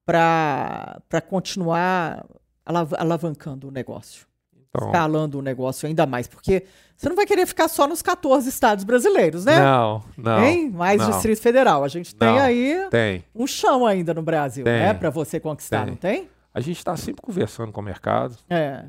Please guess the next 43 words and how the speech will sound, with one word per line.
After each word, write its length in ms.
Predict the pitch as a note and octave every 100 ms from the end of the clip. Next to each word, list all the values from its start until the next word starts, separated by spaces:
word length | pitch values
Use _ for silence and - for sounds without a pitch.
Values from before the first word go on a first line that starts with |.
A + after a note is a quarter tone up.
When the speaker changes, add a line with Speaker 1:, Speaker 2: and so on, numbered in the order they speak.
| G2
Speaker 2:
gente, 240 | G2+ _ G#2
a 140 | G2
gente 240 | F#2+ _ _
gosta, 400 | A2 G#2+ B2 -
porque 160 | - A2
a 40 |
gente 220 | G#2 A#2+ A#2+
aprende 420 | - C3 D#3+ D3+
muito, 420 | A2 A#2 C3+ -
né? 300 | G2+ A2+ G2+ G2+ -
É, 40 | G#2+ G#2
é, 20 |
é 20 |
sempre 480 | A2 - E3+ - D#3
bom 440 | G#2+ G2+ A#2+ C#3+ C#3+ _ _ _ _ _
você 140 | _ A#2+
ter 120 | C3
uma 140 | C3
pessoa 340 | A#2+ A#2 - A#2
de 100 | G#2+
fora 420 | - A#2 C3+ C3
olhando 340 | A#2+ A2 B2+ B2+
o 40 |
seu 140 | -
negócio, 640 | A#2 G#2 G#2+ B2+ C3 - B2+
que 120 | -
ele 80 | B2
te 140 | -
traz 280 | C3 B2 B2
insights 400 | B2+ - C3 C3
diferentes. 300 | _ C#3+ C#3
"Pô, 120 | E3 C#3
você 140 | C3+
já 80 | C#3
pensou 360 | C#3+ B2 -
nisso? 260 | B2+ D#3 C3
Por 80 | _
que 120 | D3
não 200 | C3+ B2
isso?" 320 | D3+ D3 C3+
Speaker 1:
É. 20 |
Speaker 2:
e 20 | A#2+
tal. 320 | B2 C3+